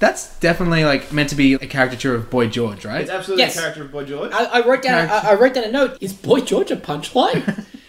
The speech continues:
Speaker 3: Because he's treated like he is
Speaker 1: Yeah.
Speaker 3: in this movie.
Speaker 1: Also, fun fact about the, uh, actor slash actress.
Speaker 3: Yep.
Speaker 1: Uh, Robert
Speaker 3: Yep.
Speaker 1: Arquette is now, uh,
Speaker 2: Alexis Arquette.
Speaker 1: Alexis
Speaker 3: Yep.
Speaker 1: Arquette.
Speaker 3: Has transitioned since the
Speaker 1: Yeah.
Speaker 3: film. And I don't wanna comment on this,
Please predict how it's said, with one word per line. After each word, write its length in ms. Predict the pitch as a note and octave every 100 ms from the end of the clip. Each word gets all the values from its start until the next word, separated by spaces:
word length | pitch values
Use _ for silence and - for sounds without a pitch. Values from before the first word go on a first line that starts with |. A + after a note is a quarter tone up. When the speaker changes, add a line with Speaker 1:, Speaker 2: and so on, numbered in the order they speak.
| _ F#3+
Speaker 3:
Because 400 | E3 - A3 -
he's 340 | - G3+ -
treated 400 | - A#3 D4 D#4
like 200 | F#3+ D#3
he 180 | F#3 F#3
is 100 | A#3+
Speaker 1:
Yeah. 100 | A#3+
Speaker 3:
in 60 | F3+
this 80 | -
movie. 580 | G3+ F#3+ C3+ C#3 C3 -
Speaker 1:
Also, 380 | F#3+ A#3+ A3+ E3
fun 260 | D#3+ E3+ D#3+
fact 340 | D#3+ F3+ F3
about 480 | D3 C3 B2+ - -
the, 220 | C3 B2
uh, 280 | A#2 A2+ A#2
actor 460 | - C3 - C3+ A#2
slash 260 | - A#2 -
actress. 720 | A2 C#3+ - A#2 G#2 - - -
Speaker 3:
Yep. 280 | C3 A#2+ - -
Speaker 1:
Uh, 420 | A#2 A#2+ A#2+ A#2+ A#2
Robert 500 | C3+ C#3+ D3 - - _ - -
Speaker 3:
Yep. 180 | C3+ C3
Speaker 1:
Arquette 400 | A#3 D#3 - -
is 120 | C3+
now, 300 | C#3 C#3 C3+ C3
uh, 440 | C3+ C3 B2+ B2+ B2+
Speaker 2:
Alexis 340 | B2+ - A2+
Arquette. 100 | -
Speaker 1:
Alexis 340 | D3 B3 C4+ A#3
Speaker 3:
Yep. 160 | A#2
Speaker 1:
Arquette. 80 | C3
Speaker 3:
Has 200 | F#3 F3+
transitioned 520 | - G3 G3 A#3 D#3+
since 200 | - C#3 -
the 140 | B2+
Speaker 1:
Yeah. 140 | C3+
Speaker 3:
film. 140 | C3 B2+ -
And 220 | E3 E3+
I 220 | D3+ D3
don't 240 | D3+ F3 F#3+
wanna 320 | F3 D#3+ D3+ -
comment 280 | F3 F3 E3+
on 100 | D3+
this, 200 | C3